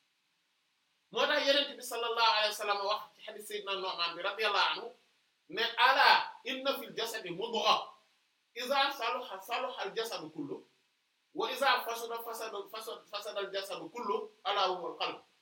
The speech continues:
Hadith la bu nekk ci ñaari sahih yi. Yonent bi sallallahu alayhi wa sallam ne,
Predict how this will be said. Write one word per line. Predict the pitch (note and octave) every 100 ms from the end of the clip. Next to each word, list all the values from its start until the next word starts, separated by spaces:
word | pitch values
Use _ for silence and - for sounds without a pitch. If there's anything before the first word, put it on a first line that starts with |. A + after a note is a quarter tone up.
| _ _ _ _ _ _ _ _ -
Hadith | A3 A#3
la | A3+ G3+
bu | G3+ F#3+ F3 D#3+
nekk | G#3 -
ci | F#3
ñaari | F#3 F#3
sahih | F3+ - D#3+
yi. | D3 - _ _ _ _ _
Yonent | D3+ A#3+ D4 -
bi | -
sallallahu | B3 A3+ A3
alayhi | A3 G#3+ G3+
wa | G#3
sallam | F#3+ F#3
ne, | G3